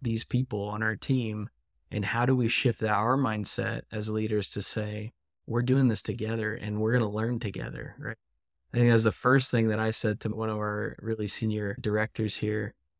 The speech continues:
was just like, "Hey, man, you know, I don't have that much experience in this role. I'm gonna learn with you. And, uh, you know, what I do have is, you know, I've built products at these different companies. I've seen it in different ways. I have a bunch of ideas,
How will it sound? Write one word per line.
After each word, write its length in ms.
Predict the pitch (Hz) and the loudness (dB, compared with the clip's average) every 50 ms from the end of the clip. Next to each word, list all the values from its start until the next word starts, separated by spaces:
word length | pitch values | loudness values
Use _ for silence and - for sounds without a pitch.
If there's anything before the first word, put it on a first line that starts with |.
| _ _ | _ _
was 140 | 120 113 107 | -2 0 2
just 240 | 110 107 98 - - | 2 2 2 2 0
like, 140 | 107 104 - _ _ _ _ _ | -2 -4 -6 _ _ _ _ _
"Hey, 240 | - - 120 117 | -8 -4 -2 -2
man, 380 | 110 110 110 110 107 110 113 - _ _ | -2 -2 -4 -4 -4 -6 -6 -10 _ _
you 100 | - 123 | -12 -10
know, 120 | 120 117 - | -8 -8 -6
I 180 | - 113 117 117 | -4 -2 -2 0
don't 180 | 127 127 120 | 0 0 -2
have 160 | 113 110 110 113 | -2 -2 -2 -2
that 160 | 110 113 120 | -2 0 0
much 220 | 120 113 - - | 0 -2 -2 -2
experience 540 | 110 - - - - 113 - - 107 - - | -2 -4 -2 -2 -2 -2 -2 -4 -6 -2 0
in 100 | 104 104 | 2 2
this 260 | 107 107 98 - - | 2 2 0 -2 -2
role. 520 | 104 104 110 123 127 113 104 101 104 107 - _ - | -2 -2 -2 0 0 -2 -2 -2 -4 -6 -8 _ -4
I'm 180 | 113 113 131 | 0 0 2
gonna 180 | 143 131 120 110 | 2 2 2 2
learn 260 | 110 113 117 113 110 | 2 2 2 2 0
with 200 | 110 110 - - | 0 -2 -2 -4
you. 140 | 107 107 107 - _ _ _ | -6 -8 -8 -10 _ _ _
And, 580 | - - 113 113 107 107 110 107 101 101 95 - - | -8 -4 -2 -2 -2 -2 -2 -4 -4 -6 -6 -4 -2
uh, 40 | |
you 120 | 113 110 107 | 0 0 2
know, 100 | 107 107 | 2 0
what 140 | 107 110 107 | 0 2 2
I 120 | 107 104 | 2 2
do 220 | 107 113 135 160 | 2 2 2 4
have 340 | 147 123 113 117 117 117 113 110 | 4 4 4 2 2 0 0 0
is, 280 | 110 104 104 - - | 0 0 -2 -2 -2
you 80 | 110 110 | -2 -2
know, 120 | 107 107 | -2 -2
I've 140 | 107 107 113 | -4 -6 -4
built 200 | - 110 107 - | -4 -4 -6 -4
products 340 | - - 107 110 107 95 - | -4 -4 -2 -2 -2 -4 -6
at 100 | 98 - | -6 -6
these 160 | - 104 98 | -6 -6 -4
different 300 | - 113 95 - 104 101 | -4 -4 -4 -4 -6 -6
companies. 380 | - 117 110 - 110 107 107 110 | -6 -6 -4 -2 -2 -2 -2 -2
I've 140 | 107 101 - | -2 -4 -2
seen 220 | - 113 110 107 | 0 2 2 2
it 80 | 104 - | 2 0
in 80 | 107 | -2
different 300 | 104 110 - - 104 - | -4 -4 -6 -8 -8 -8
ways. 360 | 107 110 110 107 107 107 - - _ _ _ _ _ | -8 -6 -4 -4 -4 -4 -4 -8 _ _ _ _ _
I 40 | 151 | 6
have 60 | 170 | 8
a 40 | 190 | 8
bunch 200 | 151 131 123 - | 8 8 6 6
of 80 | 120 110 | 4 2
ideas, 560 | 107 104 113 117 143 160 151 160 151 - | 2 0 0 0 0 0 0 0 0 -2